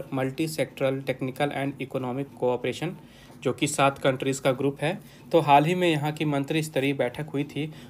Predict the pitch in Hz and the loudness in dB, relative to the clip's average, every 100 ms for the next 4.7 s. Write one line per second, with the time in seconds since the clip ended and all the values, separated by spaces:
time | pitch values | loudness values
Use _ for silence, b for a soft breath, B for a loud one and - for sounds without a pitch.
0 | - 139 143 156 156 165 143 160 160 156 | 0 4 4 2 0 0 2 0 0 -6
1 | - 139 131 135 160 139 131 - - 139 | 2 2 2 0 0 -2 -4 -4 -4 -4
2 | 143 135 123 139 127 131 131 127 120 160 | -4 -4 -4 -6 -6 -6 -2 -4 -4 -10
3 | - 165 - B B 160 156 202 160 151 | -6 -8 -8 B B -8 4 6 6 4
4 | 151 165 160 160 160 185 208 | -2 -4 -2 -4 -4 -6 -6